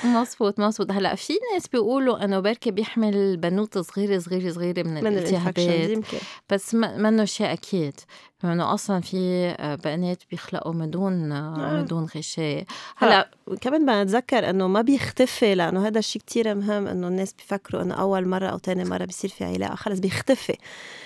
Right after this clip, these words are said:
Speaker 2: إنه بعده موجود، هو بيضل موجود، ما، منه شيء بيختفي، يعني يمكن هو يكون رفيع من الأساس وما بقى بي-، ما بيقعد يبين مزبوط،
Speaker 1: مم.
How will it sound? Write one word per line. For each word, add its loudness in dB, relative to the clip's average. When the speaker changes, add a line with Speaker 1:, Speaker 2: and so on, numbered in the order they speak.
Speaker 2:
إنه 4
بعده 6
موجود، 4
هو 4
بيضل 6
موجود، 2
ما، 4
منه 6
شيء -2
بيختفي، 0
يعني 2
يمكن 4
هو 4
يكون 2
رفيع 2
من 2
الأساس -2
وما 2
بقى 2
بي-، 2
ما 0
بيقعد 2
يبين 0
مزبوط، 2
Speaker 1:
مم. 0